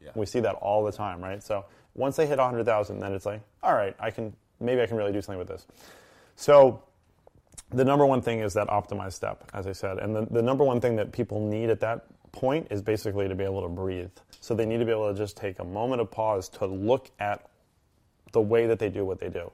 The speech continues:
Speaker 2: And that optimized step, as you learned, is extremely important because a lot of the overwhelm that we experience simply comes from a lack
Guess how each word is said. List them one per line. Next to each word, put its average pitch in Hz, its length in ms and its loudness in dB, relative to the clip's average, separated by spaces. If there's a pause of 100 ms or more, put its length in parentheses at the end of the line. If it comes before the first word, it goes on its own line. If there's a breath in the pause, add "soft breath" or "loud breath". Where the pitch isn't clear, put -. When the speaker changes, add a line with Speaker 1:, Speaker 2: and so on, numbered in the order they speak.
(360 loud breath)
Speaker 2:
And - 80 -4
that 113 100 0
optimized 113 480 2
step, - 380 -4 (300)
as 101 180 -4
you 113 80 0
learned, 101 240 -4
is 95 180 -6
extremely 123 580 -4
important 101 500 -2 (440 soft breath)
because 113 320 0
a 113 40 0
lot 131 160 6
of 139 60 2
the - 60 -2
overwhelm 113 440 0
that 98 140 -8
we 101 60 -4
experience 117 480 -6
simply 120 380 -4
comes 107 460 -6
from 98 160 -10
a 95 80 -8
lack 101 320 -6